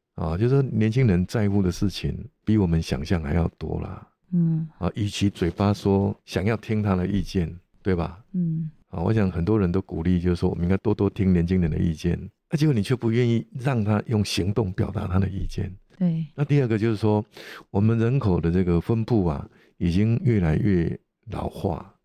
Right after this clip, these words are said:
Speaker 1: 就是说我们的年龄层的分布已经不够正常分布了。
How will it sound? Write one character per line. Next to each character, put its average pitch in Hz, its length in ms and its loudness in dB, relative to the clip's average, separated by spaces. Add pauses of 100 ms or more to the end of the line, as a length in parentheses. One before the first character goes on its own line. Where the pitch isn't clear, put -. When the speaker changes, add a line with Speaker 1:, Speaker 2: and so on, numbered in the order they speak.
(240)
Speaker 1:
就 151 120 -2
是 151 60 0
说 175 160 2
我 110 100 4
们 95 260 6
的 90 280 2 (340)
年 117 300 4
龄 120 180 2
层 92 180 0
的 87 80 2
分 104 220 0
布 104 260 2
已 92 140 -6
经 107 500 0
不 - 120 -6
够 107 300 0
正 117 220 -2
常 76 240 0
分 92 220 0
布 90 260 -2
了。 82 200 -8